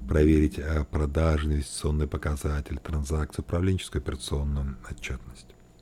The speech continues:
Для тех, кто хочет попрактиковаться в сопоставлении теоретических и реальных распределений, можете зайти на мой сайт, э, Н Молчанов слэш Бенфордс Лоу через нижнее подчеркивание. А я выложил на нём простую Excel-модель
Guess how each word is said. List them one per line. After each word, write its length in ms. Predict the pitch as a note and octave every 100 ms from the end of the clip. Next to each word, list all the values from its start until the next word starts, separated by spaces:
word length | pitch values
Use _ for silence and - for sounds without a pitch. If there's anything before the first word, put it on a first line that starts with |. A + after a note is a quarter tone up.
| - - - - - - - - - -
Для 100 | D#2+
тех, 200 | E2 D#2
кто 100 | -
хочет 200 | D2+ -
попрактиковаться 920 | - - - - D#2+ F2 A2+ - - - - - -
в 60 | -
сопоставлении 640 | G2+ F#2 F2+ F2+ D#2+ D#2
теоретических 680 | D#2 D#2 D2+ D2 - - D#2
и 80 | D2+
реальных 320 | C#2+ D2 D2+
распределений, 640 | D#2+ - G2+ A2+ C#3 A#2
можете 360 | F2 F2 E2 D#2
зайти 160 | D#2 -
на 100 | F#2
мой 160 | A2+
сайт, 380 | A#2+ D3+ D#3 D#3 - - - - -
э, 280 | - E2 D#2
Н 100 | E2+
Молчанов 540 | E2 D#2+ - E2 D2+ -
слэш 480 | - D#2 D2 - D2+
Бенфордс 800 | D2+ E2 D#2 - C#2+ C#2 - -
Лоу 480 | - F2 G#2 C#3 D#3+ -
через 260 | C#3 C3+
нижнее 300 | C3+ C3+ C3
подчеркивание. 760 | B2+ B2+ - B2+ B2 A#2+ A#2 A#2+ - - - - -
А 80 | F#2+
я 100 | G2
выложил 360 | G2 G2+ F2 E2
на 60 |
нём 120 | F2+
простую 460 | E2 D#2+ - D#2+ D2
Excel-модель 880 | - - D2 D2 D#2 E2+ E2+ D#2